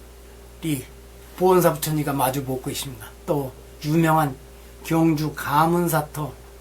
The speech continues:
석불을 비롯해서 진짜 아주 잘생긴 부처님들 많이 만나실 수 있습니다. 아 하는 감탄사는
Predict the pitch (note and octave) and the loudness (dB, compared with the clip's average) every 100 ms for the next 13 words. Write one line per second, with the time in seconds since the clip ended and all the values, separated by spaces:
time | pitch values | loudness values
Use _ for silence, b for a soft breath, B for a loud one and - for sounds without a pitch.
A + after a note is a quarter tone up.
0 | - - - - - - - - - - | -20 -20 -20 -20 -20 -20 -20 -20 -20 -20
1 | - - - - - - - - - - | -20 -20 -20 -20 -20 -20 -20 -20 -20 -20
2 | - - - - - - - F3+ - F#3+ | -20 -20 -20 -20 -20 -18 -14 -14 -8 -4
3 | D#3+ C#3+ C#3+ - C#3+ C#3+ C#3+ - - - | -2 -2 -6 -8 -12 -12 -14 -20 -20 -20
4 | - - - - D#3+ - - D#3+ F#3 B3 | -20 -20 -18 -12 -10 -2 4 6 4 2
5 | - G3 G#3+ A#3+ A3+ F#3+ B2 - - - | 0 0 4 2 2 -2 -4 -8 -20 -20
6 | - - - - - - - - - - | -20 -20 -20 -20 -20 -20 -20 -18 -10 -2
7 | G3+ F3+ E3 D#3 D#3+ D3+ C#3 D3 D#3 E3 | 0 0 0 -2 0 0 4 6 6 4
8 | D3+ C#3+ D3 A#2+ C3+ - D3 - B2+ - | 0 0 0 -2 -6 -8 -4 -4 -6 -14
9 | - - - - - - - - C#3+ F3+ | -18 -20 -20 -20 -20 -20 -20 -2 6 6
10 | F3 G3 G3 E3 E3 D#3 F3 D3+ E3+ F#3+ | 6 2 -4 -6 -8 -6 -6 -4 -4 -6